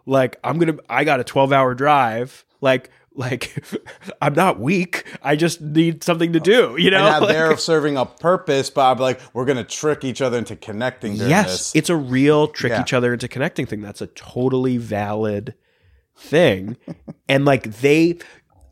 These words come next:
Speaker 1: I learned this, I think I learned this on TikTok,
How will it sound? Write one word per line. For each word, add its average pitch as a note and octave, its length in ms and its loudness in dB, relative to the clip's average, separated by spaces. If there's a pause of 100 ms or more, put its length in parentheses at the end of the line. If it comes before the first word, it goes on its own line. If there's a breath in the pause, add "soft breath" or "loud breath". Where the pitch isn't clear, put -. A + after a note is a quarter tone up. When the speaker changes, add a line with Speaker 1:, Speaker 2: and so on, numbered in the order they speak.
(180)
Speaker 1:
I F#3+ 140 -2
learned F#3+ 300 2
this, D#3 340 -2
I B2 80 -6
think E3+ 160 0
I C#3 60 4
learned A2+ 240 2
this G#2 100 -2
on G2+ 140 -4
TikTok, G2+ 420 -6